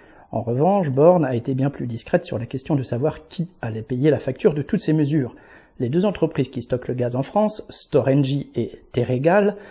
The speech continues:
affirment qu'elles vont acheter le gaz au prix fort sur le marché, entre cinq et six fois son prix habituel,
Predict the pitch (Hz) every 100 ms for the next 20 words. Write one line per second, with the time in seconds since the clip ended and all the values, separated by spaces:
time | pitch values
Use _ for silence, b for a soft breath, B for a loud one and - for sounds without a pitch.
0 | B B 180 190 - 147 202 175 131 139
1 | - - - - 175 131 131 143 - 120
2 | - 110 - 151 - 117 113 107 - -
3 | 220 123 - - - 165 - 120 - 151
4 | 196 185 131 - 127 117 104 - - 196